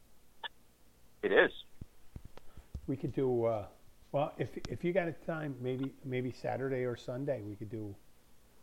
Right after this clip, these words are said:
Speaker 2: a show.
Speaker 1: Yeah, just let me know.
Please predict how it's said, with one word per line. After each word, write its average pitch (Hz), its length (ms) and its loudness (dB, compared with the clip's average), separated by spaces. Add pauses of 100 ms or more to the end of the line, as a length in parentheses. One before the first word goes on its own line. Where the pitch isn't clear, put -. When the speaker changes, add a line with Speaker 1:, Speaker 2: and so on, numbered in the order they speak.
(320)
Speaker 2:
a 113 80 -6
show. 107 340 -6 (560)
Speaker 1:
Yeah, - 120 4 (420)
just - 200 6
let 185 140 12
me 180 80 6
know. 175 280 12